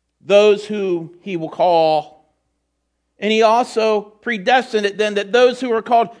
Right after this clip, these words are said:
you would become like Christ. But that's a process. It takes some, some effort here. Let's continue. Verse thirty, "And those whom he predestined,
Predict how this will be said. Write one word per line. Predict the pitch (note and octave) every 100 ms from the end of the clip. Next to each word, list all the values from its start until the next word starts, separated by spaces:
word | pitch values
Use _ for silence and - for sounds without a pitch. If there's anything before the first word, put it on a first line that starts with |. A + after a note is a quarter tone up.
| _
you | A3+
would | C#4 A3+
become | B3 - - B3+ B3
like | A3+ A#3
Christ. | - G#3 G#3 F#3 G2 - _ _ _ _ _ _ _ _ _ _
But | F#3+ F#3
that's | A#3+ A#3+
a |
process. | C4 A#3+ G#3+ B3 A#3+ G#3+ D3+ G#2 -
It | F3
takes | - A3+ A3+
some, | - - G#3 G3 E3 - _ _ _ _ _ _ _
some | - G#3+ G#3+
effort | G3+ A3+ A3 G3+
here. | E3 D#3+ A#2 C2+ _ _ _ _ _ _ _ _ _ _ _ _ _ _
Let's | - F#3+
continue. | - G#3+ - A3 G3 B2 F#2 F#2+ _ _ _ _ _ _ _
Verse | - G3+ -
thirty, | - G#3 F3 D3
"And | E3 F3
those | G3+ B3 C#4 -
whom | B3+ C4
he | A3+ B3
predestined, | A#3 C4 A#3 G3 C4+ B3+ - F3 F3 A3 G#3